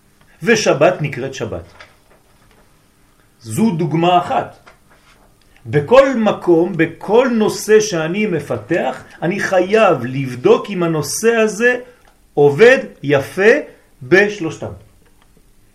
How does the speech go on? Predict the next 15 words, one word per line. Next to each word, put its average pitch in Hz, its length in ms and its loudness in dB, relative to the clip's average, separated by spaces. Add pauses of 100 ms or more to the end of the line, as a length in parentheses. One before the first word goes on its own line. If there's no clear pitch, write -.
(360)
אם 262 240 2
חסר 220 420 2
לי 208 260 0
אחד 214 320 2
משלושתם, 175 680 -4 (720)
זאת 143 260 -2
אומרת 160 360 2
שיש 180 380 2
בעיה, 147 760 -2 (380)
אין 262 300 2
שלמות, 170 800 -4 (300)
שהרי 156 500 0
כל 240 260 4
הגילוי 175 600 0
האלוקי 151 640 -2